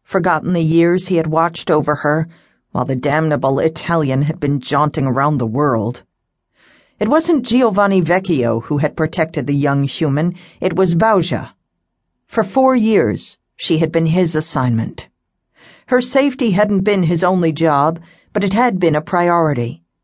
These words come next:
It still stung that she had no idea the lengths to which he had gone. History. He took another sip of water. It was history. He had more important things to worry about,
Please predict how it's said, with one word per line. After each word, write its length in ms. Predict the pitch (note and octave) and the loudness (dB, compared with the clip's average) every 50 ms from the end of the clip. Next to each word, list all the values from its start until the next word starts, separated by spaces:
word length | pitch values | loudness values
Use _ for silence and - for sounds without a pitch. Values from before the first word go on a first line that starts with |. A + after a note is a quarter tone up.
| _ _ _ _ _ _ _ _ _ _ _ _ _ _ _ _ | _ _ _ _ _ _ _ _ _ _ _ _ _ _ _ _
It 160 | - G3+ F#3+ | -4 -4 -4
still 280 | - - - D4+ B3+ A3+ | -2 -2 0 2 2 2
stung 540 | F#3+ - - - A#3+ A3+ G3 E3 C#3+ C#3 | 0 -2 -2 0 2 2 2 2 0 0
that 140 | C3 C#3 C3+ | -2 -2 -4
she 180 | - - F#3+ F#3 | -4 -2 -2 0
had 180 | F3+ E3 E3+ | 0 -2 -2
no 220 | F3 F3+ F#3 F#3+ F3+ | 0 0 2 2 2
idea 440 | E3 D#3+ D#3+ D3+ F3+ G3 F#3+ D#3 B2 | 2 2 0 0 0 0 2 0 0
the 140 | - D3 | 0 -2
lengths 480 | D#3+ E3+ F#3 G3+ G3 - G3 - - - | 0 0 0 0 0 -2 -4 -6 -12 -6
to 100 | - E3 | -4 -2
which 200 | D3+ D#3 D3 - | -2 -2 -2 -4
he 220 | - - G3 F3 | -4 -2 -2 -2
had 220 | D#3+ D#3+ C#3 B2 B2+ | -2 -4 -6 -4 -2
gone. 520 | D#3+ F3 F3+ E3+ D3 A#2+ B2 - B2+ C3 - _ _ _ _ _ _ _ _ _ _ _ _ _ _ _ _ _ _ _ _ _ _ | 0 0 2 2 0 -2 -4 -6 -8 -10 -12 _ _ _ _ _ _ _ _ _ _ _ _ _ _ _ _ _ _ _ _ _ _
History. 540 | - F3+ F#3+ - - - - - - - _ _ _ _ _ _ _ _ _ _ _ _ _ _ _ _ _ _ _ _ _ _ _ _ _ _ _ _ _ - _ _ _ _ _ _ | -4 -2 -2 -2 -6 -10 -14 -14 -20 -20 _ _ _ _ _ _ _ _ _ _ _ _ _ _ _ _ _ _ _ _ _ _ _ _ _ _ _ _ _ -20 _ _ _ _ _ _
He 100 | _ B3+ | _ -4
took 220 | B3 B3+ C4 B3 B3 | 0 0 0 0 2
another 280 | A#3 G#3 F#3 E3 D#3 | 0 2 2 2 0
sip 280 | D3 - - - D#3 - | 0 0 -2 -2 -2 -2
of 160 | A#2+ A2+ - | -4 -4 -4
water. 420 | A#2 A2 A2 B2+ - - - - _ _ _ _ _ _ _ _ _ | -4 -4 -4 -6 -8 -10 -14 -16 _ _ _ _ _ _ _ _ _
It 100 | - A3 | -2 0
was 180 | B3 C4+ B3 B3+ | 0 0 0 0
history. 580 | B3+ D4 C#4 - - - A2 F#2+ - E3 - _ _ _ _ _ _ _ _ _ _ _ _ _ _ _ _ _ _ _ _ _ _ _ | -2 -2 -2 -2 -6 -8 -8 -8 -10 -12 -14 _ _ _ _ _ _ _ _ _ _ _ _ _ _ _ _ _ _ _ _ _ _ _
He 200 | - C4+ C4+ A#3 | 0 2 2 4
had 180 | A3+ A#3 G3 | 2 2 2
more 180 | G#3 G#3 G#3 G#3+ | 2 2 2 2
important 480 | A#3 A#3 - - F#3 C#3 - C3 C#3 | 2 0 2 0 0 0 0 -2 -2
things 260 | - C#3 C#3 C#3+ C3+ - | -2 -2 -2 -2 -2 -4
to 100 | - C3 | -4 -4
worry 200 | C3+ C3 C3+ C#3 | -2 0 0 0
about, 440 | C#3 B2 D3+ D#3+ F3+ G#3+ - - | 0 0 0 0 0 0 -2 -6